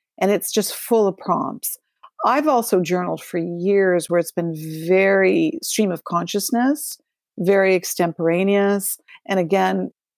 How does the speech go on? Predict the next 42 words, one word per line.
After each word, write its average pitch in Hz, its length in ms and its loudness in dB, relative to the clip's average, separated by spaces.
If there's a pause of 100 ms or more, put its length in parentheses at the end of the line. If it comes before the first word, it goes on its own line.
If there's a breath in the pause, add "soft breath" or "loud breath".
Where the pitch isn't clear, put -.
one 185 340 -2
of 185 100 4
the 175 80 4
things 185 380 -6 (280)
that 175 80 4
I 175 60 4
said 180 180 0
about 180 400 2
dream 196 360 2
retrieval, 185 720 0 (320 loud breath)
I've 196 100 2
always 202 240 4
had 214 160 2
a 202 60 4
journal 190 400 0
by 180 180 0
the 175 80 -4
side 175 280 0
of 170 60 -2
my 165 220 -2
bed. 233 480 2 (480 loud breath)
I 180 80 0
can 190 240 -2
wake 240 260 -2
up 202 120 0
in 190 80 2
the 190 80 -2
morning 190 680 0
and 175 320 -4 (360)
whether 185 420 4
it - 120 2
is 175 360 2 (120)
to 190 160 2
write 165 320 2
down 180 180 0
a 160 60 -2
dream, 180 600 0 (100)
I've 165 160 -2
done 160 220 -2
that 160 200 0
in 196 120 0
journals. 196 600 2